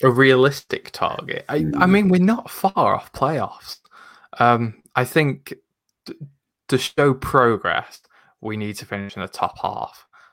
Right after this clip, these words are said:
Speaker 1: Um, I think we finished sixteenth and fifteenth in our seasons in the Championship since relegation, um, which, which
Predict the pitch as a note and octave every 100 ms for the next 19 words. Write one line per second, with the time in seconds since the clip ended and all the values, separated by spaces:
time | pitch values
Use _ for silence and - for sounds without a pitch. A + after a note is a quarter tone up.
0 | _ - F#2+ G2 G2+ A2+ G#2 G#2 - G2+
1 | - - - - - - G#2+ G#2+ - -
2 | G#2 - G2 - - _ - G2+ F#2 F2+
3 | - G2+ - G2+ G2 G2+ G2+ G2 - F#2+
4 | - F#2+ - - - - F2 G2 E2+ -
5 | - _ - - _ _ G#2 G2+ G2 G2
6 | - _ - G2+ - - - - D#3 C3+
7 | -